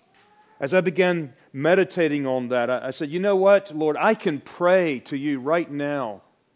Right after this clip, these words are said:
because Christ is risen. I can hope in tomorrow because Christ is risen.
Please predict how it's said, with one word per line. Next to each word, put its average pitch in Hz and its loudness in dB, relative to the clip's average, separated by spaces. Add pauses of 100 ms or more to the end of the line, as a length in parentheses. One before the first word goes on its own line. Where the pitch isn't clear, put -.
(460)
because 127 -6
Christ 117 -6
is 101 -16
risen. 95 -14 (2250)
I 214 6
can 226 2
hope 214 4
in 180 -4
tomorrow 165 2 (1700)
because 151 0
Christ 170 -2
is 135 -10
risen. 117 -8